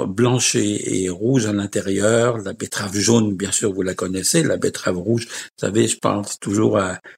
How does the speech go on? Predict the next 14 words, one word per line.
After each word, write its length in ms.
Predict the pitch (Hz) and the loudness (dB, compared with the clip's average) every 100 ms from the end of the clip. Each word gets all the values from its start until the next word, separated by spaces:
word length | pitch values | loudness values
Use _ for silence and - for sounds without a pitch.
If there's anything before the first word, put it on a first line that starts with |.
| _ | _
à 120 | - 95 | -4 2
mes 140 | 101 | 2
voisins, 720 | 92 101 95 110 101 98 101 | 2 2 2 2 2 0 0
mes, 500 | 98 98 98 - 104 | 0 -2 -2 -6 -8
mes 120 | 95 92 | -6 -2
grands-mères 580 | 104 107 98 104 101 | 2 2 4 2 0
qui 160 | 95 104 | -4 -6
faisaient 360 | - 95 98 95 | -4 -2 -2 0
les 260 | 95 95 - | -2 -4 -8
petites 180 | - 104 | -6 -2
betteraves 380 | 92 - 101 92 | -2 0 0 2
marinées 560 | 107 92 110 92 95 | 0 0 -2 0 0
au 100 | 95 | -2
vinaigre, 540 | 87 95 95 95 95 | -4 -2 0 2 0